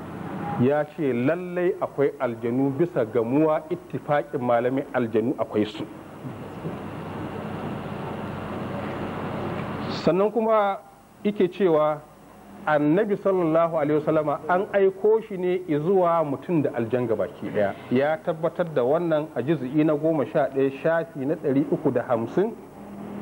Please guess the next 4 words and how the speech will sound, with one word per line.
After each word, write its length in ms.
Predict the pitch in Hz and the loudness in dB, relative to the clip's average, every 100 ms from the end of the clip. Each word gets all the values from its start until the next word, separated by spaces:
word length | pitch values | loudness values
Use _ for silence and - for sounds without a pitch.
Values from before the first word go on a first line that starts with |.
| - - - - | -10 -10 -6 -2
da 320 | 117 107 90 - - - - - - - - - - - | 0 0 -2 -8 -16 -18 -18 -18 -18 -16 -16 -14 -12 -2
wato 260 | 110 107 110 | -2 0 0
bakwai. 280 | 120 - - - - - - - - - - - - - - - - - - - - - - - - - - - - - - - - - - - 135 | -2 -4 -14 -20 -20 -20 -20 -20 -18 -16 -14 -14 -14 -12 -12 -12 -12 -12 -12 -10 -10 -8 -8 -8 -8 -8 -8 -8 -8 -8 -6 -6 -6 -6 -6 -4 0
Ka 220 | 151 | 2